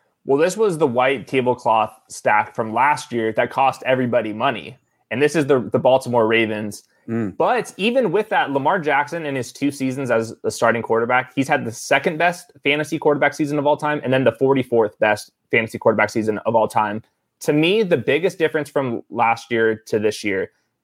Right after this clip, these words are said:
Speaker 1: two things. One, I'm not expecting the Baltimore Ravens defense to be as good.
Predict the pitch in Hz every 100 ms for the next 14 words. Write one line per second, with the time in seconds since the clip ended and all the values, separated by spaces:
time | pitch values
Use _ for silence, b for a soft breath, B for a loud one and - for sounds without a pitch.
0 | _ _ - 185 175 120 78 - _ -
1 | 113 131 170 202 180 160 151 151 - 143
2 | 151 127 107 110 117 123 113 110 110 104
3 | - 110 117 120 - 110 101 104 101 113
4 | 107 113 127